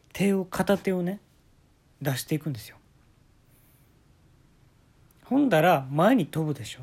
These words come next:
大体。ほんで、後ろから手出していっといて、前で、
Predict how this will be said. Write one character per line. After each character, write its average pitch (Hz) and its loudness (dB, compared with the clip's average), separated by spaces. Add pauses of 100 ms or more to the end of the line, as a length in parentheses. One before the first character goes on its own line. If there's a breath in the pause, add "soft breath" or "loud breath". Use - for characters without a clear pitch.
大 139 -6
体。 123 -16 (1900 soft breath)
ほ 233 0
ん 233 2
で、 226 4 (720 loud breath)
後 233 0
ろ 202 -4
か 156 -4
ら 135 -2
手 202 -2
出 147 0
し - -10
て - -6
い 170 -2
っ 160 -6
と - -2
い 160 0
て、 143 0 (500 soft breath)
前 190 6
で、 156 6